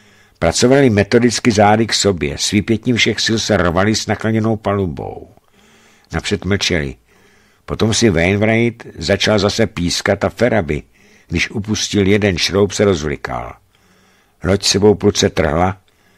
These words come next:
a záď se vstyčila a nesla se nad mořem jako trůn. H plus sedm. Erikson si plně uvědomil,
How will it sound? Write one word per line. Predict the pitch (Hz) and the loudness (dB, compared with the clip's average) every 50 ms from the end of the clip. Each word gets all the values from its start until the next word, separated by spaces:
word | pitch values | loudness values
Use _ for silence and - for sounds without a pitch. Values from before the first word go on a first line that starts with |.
| _ _ _ _ _ _ _ - | _ _ _ _ _ _ _ -6
a | - 82 | -2 -2
záď | - - 95 92 101 101 98 | 0 2 2 4 4 2 2
se | - - 104 | 2 2 0
vstyčila | 95 - - - 90 - - - 82 80 87 90 90 - _ _ _ _ _ _ _ _ _ _ - | 0 0 -2 -4 -4 -2 -2 0 0 0 0 0 -2 -6 _ _ _ _ _ _ _ _ _ _ -8
a | - 69 | -6 -4
nesla | 78 80 90 110 - - - - 110 110 | -2 0 0 0 0 0 -2 -2 -2 -4
se | 101 - - 98 90 | -4 -2 -2 -2 -2
nad | 73 76 87 80 | 0 0 -2 -2
mořem | 80 82 92 90 82 85 85 85 82 85 90 - _ - | -2 -2 -2 -2 -2 -2 -4 -4 -4 -4 -6 -8 _ -6
jako | 85 85 - - 80 78 | -4 -4 -2 -2 -4 -6
trůn. | - - 69 64 62 60 60 60 - _ _ - | -6 -6 -8 -8 -8 -10 -14 -18 -20 _ _ -6
H | - 76 87 92 101 104 107 120 - - _ | -2 2 2 4 4 2 0 -2 -6 -8 _
plus | - 101 107 107 - - - - | 0 0 0 0 -2 -6 -8 -6
sedm. | - - - 92 76 - 64 57 55 58 53 - _ _ _ _ _ _ _ _ _ _ _ - - - _ _ _ _ _ _ _ _ _ - | -2 0 0 2 2 0 -2 -4 -6 -12 -14 -16 _ _ _ _ _ _ _ _ _ _ _ -20 -20 -20 _ _ _ _ _ _ _ _ _ -4
Erikson | 92 95 117 - - 143 139 | 0 0 2 2 2 2 2
si | - 143 | 2 2
plně | 113 - - 135 143 143 131 | 2 2 4 4 4 4 2
uvědomil, | - 151 131 127 110 85 80 69 69 69 65 62 64 65 | 2 2 2 4 4 2 0 -2 -4 -6 -8 -8 -10 -12